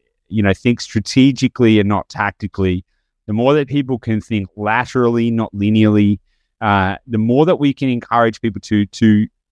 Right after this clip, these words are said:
look, take any object and look at it from three or four different sides before deciding what it is. The more that I think we're gonna be able to, uh, accelerate our potential. And look, as a,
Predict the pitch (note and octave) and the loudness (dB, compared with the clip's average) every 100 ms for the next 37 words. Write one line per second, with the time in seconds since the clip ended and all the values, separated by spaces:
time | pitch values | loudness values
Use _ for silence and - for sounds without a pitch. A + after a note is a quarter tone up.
0 | _ A#2 B2+ G#3+ _ _ _ _ D#3+ E3+ | _ -4 0 0 _ _ _ _ -2 -2
1 | - D3+ D#3+ - A#2+ A#2+ G#2 F#2 G#2 G#2+ | -2 -2 -2 -2 -2 -2 -2 -2 -4 -2
2 | A#2 A#2+ - G#2 G2 - A#2 G2+ - A2 | 0 -2 -2 -6 -6 0 2 2 0 -2
3 | G2+ - A#2 - A#2 G#2+ G#2 G2 - G#2 | -2 -6 -10 -2 2 2 0 -6 -2 -2
4 | F#2 - G2 G2 F#2+ F#2+ F#2+ G2+ F#2+ F#2 | -2 0 0 0 -2 -6 0 0 2 2
5 | A#2+ G3 - _ _ _ _ _ _ _ | 0 0 -6 _ _ _ _ _ _ _
6 | - A2+ B2 C#3+ D#3+ D3 B2 B2 A2 A2 | -8 -4 0 2 4 2 0 -2 -2 -2
7 | G#2 G2+ G2+ F#2+ G2 F#2 - F#2+ F2+ G2+ | 0 2 2 4 4 0 -2 -2 -2 -4
8 | - - A2 A#2+ A#2 G#2 G2 F#2 F#2 A2 | -8 -4 0 2 2 2 0 -4 -4 -4
9 | F#2+ F#2 C#3+ D#3 - _ _ _ _ E2 | -4 -2 -2 -4 -8 _ _ _ _ _
10 | G#2 A2+ B2+ A2+ | _ -4 0 0